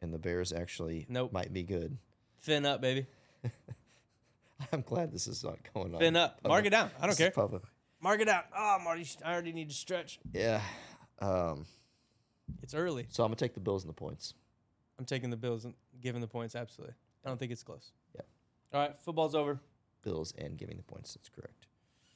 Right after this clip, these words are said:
Speaker 2: What's your stupid dad joke of the week?
Speaker 1: All right. I had to switch 'em up a little bit here. Let's jump right in. How does a train hear another train coming?
Speaker 2: I don't know.
Speaker 1: With its engineers.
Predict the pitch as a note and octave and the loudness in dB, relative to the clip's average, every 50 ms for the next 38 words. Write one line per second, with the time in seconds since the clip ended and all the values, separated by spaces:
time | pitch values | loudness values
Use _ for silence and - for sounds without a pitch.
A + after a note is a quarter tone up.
0 | _ _ _ _ _ _ _ _ _ _ _ - C3+ C3 - C#3+ B2+ - - - | _ _ _ _ _ _ _ _ _ _ _ -12 -10 -8 -6 -6 -6 -6 -6 -8
1 | C3+ A#2+ - B2 A2 B2 B2 A#2+ A#2 G#2+ A#2 A#2 A2+ A2 A#2+ A2 A2+ A2+ A2+ A#2 | -8 -6 -6 -8 -4 0 0 0 0 -2 -4 -6 -6 -6 -8 -12 -10 -6 -2 4
2 | A2 A#2+ B2+ B2+ A#2 G#2+ - - - - - - - - - - - _ _ - | 6 6 8 8 6 4 2 -2 -10 -16 -16 -14 -14 -16 -18 -20 -20 _ _ -4
3 | B2+ G2+ G2+ - - A#2+ A2 - A#2 A2+ A2 - - G#2+ A2 G2+ G2 F#2+ F#2+ F2 | -2 0 0 2 2 0 0 2 4 4 4 4 4 0 0 2 2 2 0 2
4 | G2+ - G2 G2 G#2 G#2+ - _ - _ _ _ _ - A#2 - - - A2 G2 | 2 2 2 0 0 -2 -6 _ -20 _ _ _ _ -12 -8 0 4 4 4 6
5 | - G#2+ F#2+ F#2 F2+ D#2+ D#2+ - _ _ _ _ _ - - - - _ _ _ | 6 6 4 4 4 0 -4 -6 _ _ _ _ _ -20 -20 -20 -20 _ _ _
6 | _ _ _ _ _ _ - - - G#2+ A2+ B2 C#3 C3 A#2 A#2+ A#2+ A2+ A2 G#2+ | _ _ _ _ _ _ -14 -4 2 4 4 4 4 2 4 6 6 8 8 8
7 | G2 F#2+ G2 G2 F#2+ - - - F#2 F2+ F2+ - - - - - A2+ A#2 A#2 A#2 | 6 4 2 2 0 -4 -2 -2 0 0 0 -2 -4 -8 -4 -2 0 0 2 2
8 | A2+ A#2 A#2+ B2 B2 - - - A2+ G#2+ G#2+ F#2+ F2+ F#2 F#2 F#2 G2 G2 - - | 2 2 0 -2 -6 -8 -2 0 2 4 4 4 4 2 2 2 2 0 0 -2
9 | - F#2+ F2+ F2+ F2 - - F2+ D#2+ D#2 E2 E2 - _ _ _ _ _ _ _ | -2 -2 -2 -2 -2 -4 -4 -4 -4 -4 -6 -8 -12 _ _ _ _ _ _ _
10 | _ _ _ _ _ _ _ _ _ _ _ _ _ _ _ _ - - E3+ - | _ _ _ _ _ _ _ _ _ _ _ _ _ _ _ _ -14 -12 -12 -12
11 | _ F#3 F3 _ _ _ _ - G#3 _ _ _ _ _ _ _ _ _ _ _ | _ -20 -20 _ _ _ _ -20 -20 _ _ _ _ _ _ _ _ _ _ _
12 | _ _ _ _ _ _ _ _ _ _ _ _ _ _ _ _ _ _ _ _ | _ _ _ _ _ _ _ _ _ _ _ _ _ _ _ _ _ _ _ _
13 | - A2+ A#2 A2+ - A2+ G#2+ - - - A#2 A#2 A#2 A2+ A#2 G#2 G#2+ A2 A2 G2+ | 2 4 4 4 4 0 -2 -2 -4 -2 0 0 2 2 2 2 2 2 2 2
14 | G2 F#2 - - - - | 0 0 -2 -4 -8 -10